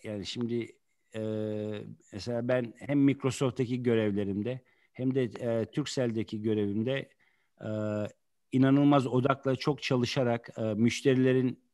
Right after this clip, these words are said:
hissiyatını, teknoloji nereye gidiyor, o işin yani geleceği iyi okumak için, e, çok çalışmak gerekiyor. E, çok kişiden bilgi almak gerekiyor. O yüzden çok çalıştım.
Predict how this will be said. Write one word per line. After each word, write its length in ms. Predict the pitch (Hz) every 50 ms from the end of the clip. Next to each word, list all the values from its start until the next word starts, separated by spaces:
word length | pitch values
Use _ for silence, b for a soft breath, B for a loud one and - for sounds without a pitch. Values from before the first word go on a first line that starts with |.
| _ _ _ _ -
hissiyatını, 800 | - - - - - 135 127 117 113 - - 107 110 110 107 110
teknoloji 600 | - - 131 120 120 135 131 131 131 123 117 120
nereye 280 | 127 127 123 127 120 120
gidiyor, 320 | 110 107 101 98 107 107 107
o 100 | 117 127
işin 440 | 127 113 - - 123 120 110 - b b b b b b b b -
yani 140 | 117 123
geleceği 640 | 127 131 135 131 143 139 127 131 151 151 151 147 151
iyi 100 | 156 156
okumak 500 | 147 143 - - - 139 151 151 147 -
için, 340 | 117 - - 127 143 160 - _ _ _ _ _ -
e, 340 | 110 110 113 110 110 110 104 -
çok 180 | - 143 123
çalışmak 500 | - - 131 123 113 - - 131 113 -
gerekiyor. 840 | - 120 117 117 - - 120 113 113 127 143 - - 107 107 104 101
E, 40 |
çok 240 | - - 143 131 -
kişiden 420 | - 127 - - 127 123 117 113 113
bilgi 260 | 113 110 110 131 123
almak 300 | 113 104 104 92 85 -
gerekiyor. 320 | 92 87 85 82 123 139
O 40 | 135
yüzden 340 | 127 117 113 131 127 120 117 b b b b b b b
çok 200 | - 156 139 -
çalıştım. 520 | - 143 131 123 117 - - 160 165 160